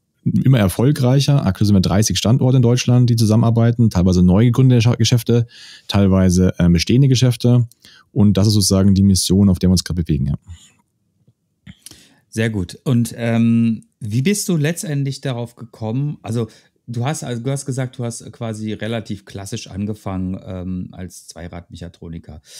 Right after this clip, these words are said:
Speaker 2: Hattest du dann schon quasi, ähm, hattest du schon einen Laden oder hast du das, ist das familiär gewesen bei dir, dass du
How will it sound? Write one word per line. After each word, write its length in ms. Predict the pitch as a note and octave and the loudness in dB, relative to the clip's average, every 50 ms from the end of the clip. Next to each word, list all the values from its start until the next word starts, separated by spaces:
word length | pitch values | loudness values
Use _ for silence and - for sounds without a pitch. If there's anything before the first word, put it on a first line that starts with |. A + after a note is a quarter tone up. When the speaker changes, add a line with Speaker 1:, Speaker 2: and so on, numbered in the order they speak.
| - - _ | -20 -18 _
Speaker 2:
Hattest 300 | - A#2 D3 D#3 - - | -10 -8 -8 -8 -6 -6
du 60 | D#3 | -6
dann 240 | C#3+ C3+ B2+ B2+ A#2+ | -4 -2 -2 -2 -4
schon 320 | - - C3 A#2+ A#2+ A2+ | -4 -4 -4 -4 -4 -6
quasi, 520 | - - A#2 A2 A2 G#2 G#2+ G#2+ A2 A2 - | -6 -6 -6 -6 -6 -6 -6 -6 -8 -8 -8
ähm, 480 | A2 G#2+ G#2 G2+ G2 G2 F#2+ G2 - - | -8 -8 -6 -6 -6 -6 -6 -8 -10 -12
hattest 260 | - G2+ G#2 C3+ - | -12 -10 -10 -10 -8
du 60 | - F#3 | -10 -8
schon 200 | - G3 F#3 F3 | -6 -4 -2 -2
einen 60 | E3 | -2
Laden 280 | D#3+ D#3+ D#3 D#3+ D#3 | -2 -2 -4 -4 -4
oder 180 | D#3 C#3 B2+ A2+ | -4 -6 -6 -6
hast 180 | A2 A2 - - | -8 -8 -10 -10
du 80 | A#2 | -8
das, 220 | G#2 A2 G2+ - - | -8 -8 -8 -10 -12
ist 220 | - G#2+ - - | -16 -16 -12 -12
das 100 | G#2+ - | -14 -12
familiär 560 | - - A2+ G#2 G2+ G2+ F#2+ G2+ A2+ C3+ D#3+ | -8 -6 -6 -4 -4 -4 -4 -4 -4 -4 -4
gewesen 420 | D3+ D#3 D3 C#3+ D3 D3 C#3+ D3 C3+ | -6 -8 -8 -6 -8 -6 -6 -6 -6
bei 120 | D3 C#3+ | -6 -6
dir, 180 | C3 C3 C3+ C3 | -6 -6 -6 -6
dass 180 | C3+ C3 - | -8 -10 -10
du 280 | - - B2+ B2+ B2+ | -10 -8 -6 -6 -6